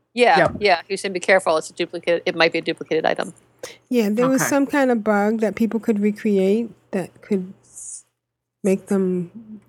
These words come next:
Speaker 3: create a second item and then sell it, I guess. I'm not sure all the particulars 'cause,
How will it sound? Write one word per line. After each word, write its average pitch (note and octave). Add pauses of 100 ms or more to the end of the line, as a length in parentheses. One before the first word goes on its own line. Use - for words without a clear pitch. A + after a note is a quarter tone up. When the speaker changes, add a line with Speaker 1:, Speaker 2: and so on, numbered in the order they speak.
Speaker 3:
create F#3+
a F3+
second G3+
item F#3+
and F3+
then F3+
sell F#3
it, C4+
I A3
guess. G3+
I'm G3
not G#3
sure G#3+
all F#3
the F3
particulars F3
'cause, D3